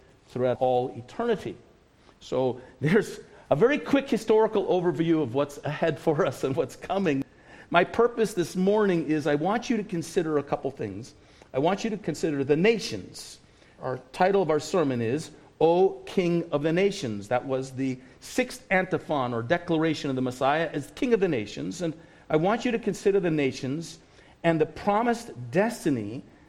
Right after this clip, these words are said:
that the King of Kings is going to bring to them. And then I want you to consider how it is that Jesus Christ ascends to be recognized as the King of Kings and Lord of Lords.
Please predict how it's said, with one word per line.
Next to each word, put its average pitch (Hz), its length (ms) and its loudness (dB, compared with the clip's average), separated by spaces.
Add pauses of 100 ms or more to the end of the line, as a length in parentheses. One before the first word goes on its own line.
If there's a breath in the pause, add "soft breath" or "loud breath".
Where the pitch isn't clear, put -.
(280 soft breath)
that 127 100 -12
the 160 80 0
King 196 240 -2
of 185 140 -6
Kings 127 560 -4
is 120 120 -8
going 139 300 -4
to 139 80 -6
bring 135 280 -4
to 147 100 -6
them. 95 180 -8 (560 soft breath)
And 156 160 2
then 233 400 0
I 165 60 -2
want 170 280 -4
you 226 60 2
to 208 60 -4
consider 190 440 0
how 208 320 2
it 190 80 4
is 143 280 2
that 127 160 -2
Jesus 175 340 -2
Christ 139 540 0
ascends 135 720 -6
to - 160 -10
be 131 140 0
recognized 135 840 -4 (580 soft breath)
as 131 140 -6
the 165 100 -2
King 143 220 -2
of 135 120 -2
Kings 127 280 -4
and 123 120 -4
Lord 131 160 -2
of 139 100 -8
Lords. 113 600 -4